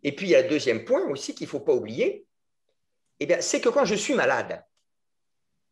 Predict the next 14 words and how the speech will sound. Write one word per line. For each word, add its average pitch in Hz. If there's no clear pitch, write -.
ben, 143
j'ai 147
du 131
mal 226
à 156
faire 180
du 120
sport 202
tel 190
que 156
certains 160
l'entendent. 131
Par -
contre, 320